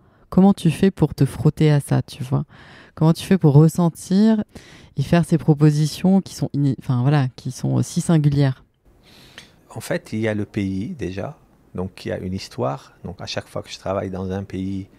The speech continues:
Speaker 1: Hmm.
Speaker 2: tu comprends qu'il y a une histoire derrière, il y a une culture, il y a une géographie, il y a un climat, il y a, et ça, c'est très difficile à,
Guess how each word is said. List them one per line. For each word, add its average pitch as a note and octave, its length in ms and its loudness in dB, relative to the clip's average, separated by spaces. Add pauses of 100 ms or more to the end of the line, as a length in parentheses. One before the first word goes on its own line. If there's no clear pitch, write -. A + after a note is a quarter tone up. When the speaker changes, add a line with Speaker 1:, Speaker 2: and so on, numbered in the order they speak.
Speaker 1:
Hmm. A#2+ 220 -2 (180)
Speaker 2:
tu - 80 -20
comprends G#2 460 -6
qu'il - 220 -12
y F2+ 40 -6
a - 20 -8
une F#2 140 -6
histoire A#2 500 -4
derrière, A2 520 -8 (120)
il - 40 -12
y - 20 -6
a F2 40 -8
une F2+ 120 -8
culture, B2+ 640 -6 (680)
il G#2 60 -12
y F#2+ 40 -4
a G#2 400 -10
une F#2 120 -10
géographie, G2+ 800 -8
il - 20 -6
y G#2 80 -6
a F#2 80 -10
un F#2+ 80 -10
climat, A2+ 720 -4
il G#2+ 60 -8
y F#2+ 80 -8
a, G#2 400 -12 (340)
et A2 80 -10
ça, D#3+ 200 -10
c'est - 160 -14
très - 240 -6
difficile A#2 640 -6 (140)
à, F#2+ 800 -10